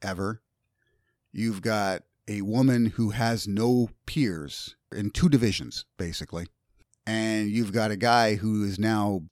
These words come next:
backed into a corner as to what he can do.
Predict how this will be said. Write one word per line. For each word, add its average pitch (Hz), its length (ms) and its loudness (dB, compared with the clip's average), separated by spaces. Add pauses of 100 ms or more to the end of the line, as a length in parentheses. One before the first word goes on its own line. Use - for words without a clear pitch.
backed 110 400 -2
into 113 180 2
a 95 60 -4
corner 117 480 2
as 82 100 -6
to 98 100 -6
what 92 360 -4
he 113 120 -4
can 95 200 -4
do. 120 320 0